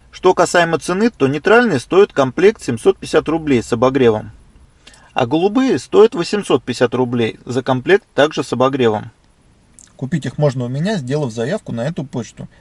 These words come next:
либо пишите мне ВКонтакте, ссылка в описании под видео. А вот так выглядит штатное зеркало. Обратите внимание, на ней рамка. И треснула она после того, как я его начал снимать.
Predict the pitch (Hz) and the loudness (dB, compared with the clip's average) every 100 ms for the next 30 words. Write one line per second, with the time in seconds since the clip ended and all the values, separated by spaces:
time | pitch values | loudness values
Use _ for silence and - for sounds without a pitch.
0 | _ 151 202 190 135 - 196 147 143 - | _ -6 -4 -4 -6 -8 -8 -6 -8 -4
1 | 151 151 110 - 131 - _ - 156 - | -6 -4 -6 -8 -18 -20 _ -10 -8 -8
2 | 123 151 143 135 113 127 131 110 113 - | -8 -6 -4 -4 -4 -6 -6 -8 -10 -14
3 | _ _ _ - - - 123 - 240 - | _ _ _ -20 -10 0 0 4 2 2
4 | 180 190 170 151 - 170 151 131 120 113 | -2 -2 -6 -10 0 2 2 -2 -4 0
5 | 135 - 110 117 135 156 175 143 151 147 | 0 2 0 2 2 0 -4 -6 -2 0
6 | 110 - - _ 120 135 151 123 127 170 | -2 -8 -16 _ -10 -6 -6 -4 0 0
7 | 226 - 156 139 _ 151 185 240 - 190 | 0 -4 -6 -8 _ -6 0 0 0 2
8 | 160 156 151 156 196 165 165 202 226 139 | 2 2 0 0 -2 -2 2 2 4 0
9 | 151 208 170 160 - 180 - 175 156 110 | 2 2 2 -2 -2 -4 -6 -6 -4 -6